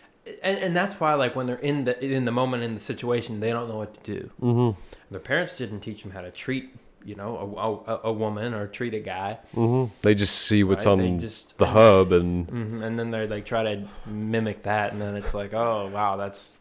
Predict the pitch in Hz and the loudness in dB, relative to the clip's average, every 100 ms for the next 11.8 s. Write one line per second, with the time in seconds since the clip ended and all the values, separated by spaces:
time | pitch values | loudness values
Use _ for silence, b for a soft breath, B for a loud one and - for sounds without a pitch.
0 | _ 107 104 107 104 98 - 123 - 131 | _ -6 -4 -8 -8 -10 -2 0 2 2
1 | - 113 - 110 104 98 92 90 - 98 | 0 -2 6 8 10 8 4 2 0 -4
2 | 85 85 110 110 110 - - - 120 110 | -4 6 8 10 6 0 -4 -2 4 6
3 | 117 117 113 110 104 101 95 90 - - | 8 6 4 4 4 2 0 -2 -6 -18
4 | - - - 98 - 131 - 120 113 101 | -20 -20 -4 -2 2 2 6 8 8 10
5 | 98 95 - 98 90 78 - - - b | 10 10 8 6 4 2 -6 -8 -10 b
6 | b - 95 92 90 98 - - - 95 | b 2 6 6 6 2 2 -10 0 2
7 | 98 95 92 92 85 85 - - 92 87 | 4 4 4 6 4 2 -2 0 2 2
8 | 78 76 76 - 87 101 101 95 92 87 | 0 -6 -10 -12 2 8 8 8 4 2
9 | 82 82 B B B 101 98 95 90 87 | -2 -6 B B B 2 4 6 6 4
10 | 82 - b b b b _ - 104 104 | 2 -4 b b b b _ 4 8 8
11 | 92 - 104 95 - 98 90 | 6 4 4 4 6 6 6